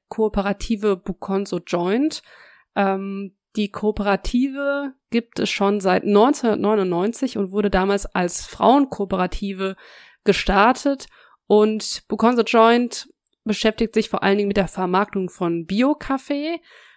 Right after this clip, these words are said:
aber auch mit Mikrofinanzierung, also die Bereitstellung von Agrarkrediten und Darlehen an ihre Mitglieder. Und die Mitglieder sind eben vor allen Dingen Frauen.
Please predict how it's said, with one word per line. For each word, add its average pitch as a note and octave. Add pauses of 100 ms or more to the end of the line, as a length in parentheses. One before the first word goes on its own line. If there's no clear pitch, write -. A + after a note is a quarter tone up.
(140)
aber A3+
auch A3
mit A3+
Mikrofinanzierung, F#3+
also F3+
die F3+
Bereitstellung G3
von F3+ (140)
Agrarkrediten G#3+
und F#3+
Darlehen G#3+
an F#3+
ihre F3+
Mitglieder. A#3+ (500)
Und -
die G3
Mitglieder F#3+
sind F#3
eben F#3
vor -
allen F#3
Dingen F3+
Frauen. A3+